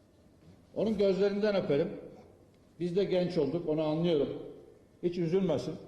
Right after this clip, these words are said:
Memleket sevdasıyla bunu yapmıştır ama yanlış anlamıştır. Gelip seni bulacağım, seninle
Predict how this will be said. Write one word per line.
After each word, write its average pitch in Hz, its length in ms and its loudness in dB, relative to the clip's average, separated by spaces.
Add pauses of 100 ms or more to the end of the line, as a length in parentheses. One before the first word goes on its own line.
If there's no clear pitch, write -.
(960)
Memleket 208 500 2
sevdasıyla 170 720 2
bunu 143 120 0
yapmıştır 147 500 -2
ama 262 180 0
yanlış 247 340 4
anlamıştır. 147 520 0 (2500)
Gelip 202 240 2
seni 196 240 2
bulacağım, 190 340 2
seninle 190 400 2